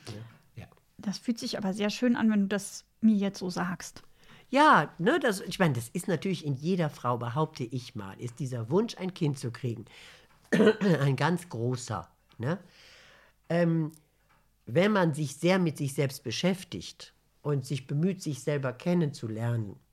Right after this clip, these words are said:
Speaker 1: kann es sein, dass die Entscheidung gegen ein Kind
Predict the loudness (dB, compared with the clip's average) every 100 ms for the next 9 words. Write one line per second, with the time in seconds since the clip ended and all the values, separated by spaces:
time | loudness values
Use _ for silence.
0 | -20 -20 _ _ _ _ _ _ -6 2
1 | 2 2 0 2 2 2 2 0 0 -2
2 | -2 -2 -4 -2 0 0 0 0 4 4
3 | 2 -4 -8 -8 -6 -6